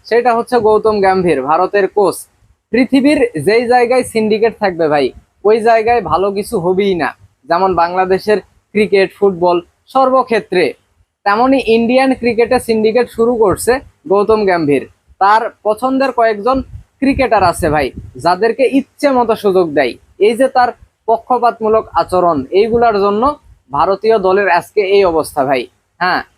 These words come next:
এই যে ভারতীয় দল হারতেছে, এই হারার পেছনের একমাত্র কারণ গৌতম গম্ভীর এবং তার ঘাড়তারামি।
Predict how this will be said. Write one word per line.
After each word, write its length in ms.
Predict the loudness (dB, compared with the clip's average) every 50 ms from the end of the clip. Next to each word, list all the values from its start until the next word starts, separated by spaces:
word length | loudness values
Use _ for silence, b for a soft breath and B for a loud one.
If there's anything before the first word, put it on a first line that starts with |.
| _ _ _ _ 0
এই 160 | 0 2 2
যে 100 | 2 0
ভারতীয় 440 | 2 0 0 0 0 0 0 0 2
দল 180 | 2 2 0 0
হারতেছে, 680 | 0 -2 -4 -4 -2 -2 -2 -2 0 -2 -2 -2 -2 _ _ _ _ -4
এই 100 | -4 -4
হারার 380 | -2 0 0 2 2 2 0 0
পেছনের 460 | -2 -4 -4 -2 -2 -2 -2 -2 -2
একমাত্র 600 | -2 -6 -8 -8 -6 -4 -4 -4 -4 -2 -4 -2 0
কারণ 340 | 0 0 2 2 0 0 -2 _ _ _ _ _ -4
গৌতম 400 | -2 0 0 2 2 0 0 2
গম্ভীর 320 | 0 0 0 2 2 2 2
এবং 320 | 2 2 0 0 -2 -4 -8 _ _ -20 -20 _ _ _ -2
তার 180 | 0 0 0 0 -4 -14 _ _ -14
ঘাড়তারামি। 760 | -8 -4 -2 -2 -2 -2 -4 -2 0 0 -2 -2 -4 -6 -8